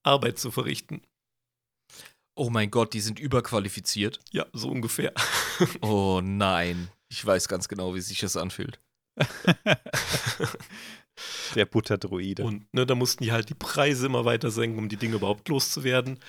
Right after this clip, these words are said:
Speaker 1: Haben dann irgendwann gecheckt, so, hey, wir könnten das ja an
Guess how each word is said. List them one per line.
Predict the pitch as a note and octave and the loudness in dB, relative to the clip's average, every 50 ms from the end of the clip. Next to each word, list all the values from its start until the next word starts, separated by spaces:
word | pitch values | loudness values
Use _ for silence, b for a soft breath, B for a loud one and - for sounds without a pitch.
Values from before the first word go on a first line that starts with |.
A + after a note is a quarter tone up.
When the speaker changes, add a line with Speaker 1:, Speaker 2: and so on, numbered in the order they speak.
| B B B B B B B B B - | B B B B B B B B B -6
Speaker 1:
Haben | - G#2+ G#2+ | -4 -2 -2
dann | A2+ A#2+ | 0 0
irgendwann | A2+ A#2 A#2 A2+ A2+ A2 G#2+ - _ | 2 4 4 4 2 0 -4 -10 _
gecheckt, | - - - - - C3 - - - | -8 -4 0 0 0 0 0 -2 -4
so, | - A#2+ - - | -6 -4 -2 -2
hey, | F3 C4 A#3+ - - | -4 -4 -4 -6 -6
wir | - B2 - | -6 -6 -2
könnten | - C#3 B2 A#2+ | -2 -2 -2 0
das | A#2+ A2 - - | -2 -2 0 2
ja | C3 G#2+ | 0 0
an | G2+ | 0